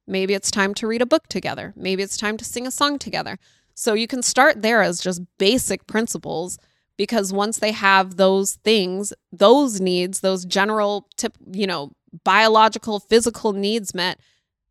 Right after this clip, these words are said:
it's easier for them to manage their emotions. Um, and then once those needs are met, looking at their emotional needs and trying to figure out what is wrong and how do we meet these needs.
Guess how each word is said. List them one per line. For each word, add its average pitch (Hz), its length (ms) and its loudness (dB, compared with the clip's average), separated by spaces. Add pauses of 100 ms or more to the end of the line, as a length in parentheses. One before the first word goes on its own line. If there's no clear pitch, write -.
(140)
it's 196 300 2
easier 233 440 0
for 202 180 -4
them 190 180 -2
to 190 120 -10
manage 185 400 -4
their 175 180 -6
emotions. 185 880 -4 (500)
Um, 196 360 2
and 208 200 -2
then 208 220 0
once 214 240 -4
those 220 260 0
needs 226 220 -4
are 214 100 0
met, 214 280 0
looking 240 440 -2
at 220 240 -2
their 202 160 2
emotional 202 540 -2
needs 185 320 -4
and 185 120 -6
trying 190 220 -4
to 196 60 -6
figure 190 280 -6
out 185 200 0
what 185 300 0
is 196 160 -4
wrong 190 200 -2
and 190 100 -8
how 202 260 0
do 202 100 -2
we 196 100 -2
meet 185 260 -6
these 180 240 -4
needs. 185 420 -8